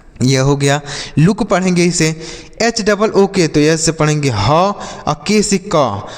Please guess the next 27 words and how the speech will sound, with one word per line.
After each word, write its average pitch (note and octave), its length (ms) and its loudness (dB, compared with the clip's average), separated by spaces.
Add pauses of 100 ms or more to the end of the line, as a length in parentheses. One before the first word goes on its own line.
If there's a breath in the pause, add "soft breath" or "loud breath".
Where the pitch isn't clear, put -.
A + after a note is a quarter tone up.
(180 loud breath)
तो - 60 0
इसे F3 240 0
हम G3+ 140 0
बताइए F#3+ 280 0
क्या G3 160 -2
पढ़ेंगे? C3+ 360 0
डबल D#3 300 2
ओ D#3 140 2
से E3 140 0
बड़ा D#3+ 180 2
ओ F3 40 2
की F3 140 0
मात्रा G3+ 300 2 (200)
हुक। G#3+ 300 2 (580 loud breath)
हुक G#3+ 260 4
नहीं D#3+ 240 0
पढ़ते F3 280 -2
हैं F3+ 80 2
बच्चों, F3+ 220 0
इसे D3 200 2
हम D#3+ 180 0
हुक C3 260 0
पढ़ते A#2+ 340 0
हैं। A#2+ 120 2
क्या D#3 180 0
पढ़ते D3+ 320 -2
हैं? - 440 0